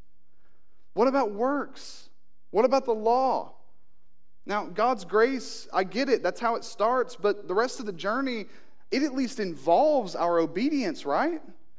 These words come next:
It at least involves, there's that word, you know, sanctification. We believe that we're becoming holy. We believe that we have a role. So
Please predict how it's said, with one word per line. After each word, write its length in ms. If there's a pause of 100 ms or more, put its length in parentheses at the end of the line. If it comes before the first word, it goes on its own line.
(920)
It 100
at 100
least 220
involves, 680
there's 200
that 160
word, 380
you 60
know, 100
sanctification. 920
We 100
believe 360
that 100
we're 120
becoming 460
holy. 380
We 120
believe 320
that 80
we 100
have 160
a 60
role. 320
So 360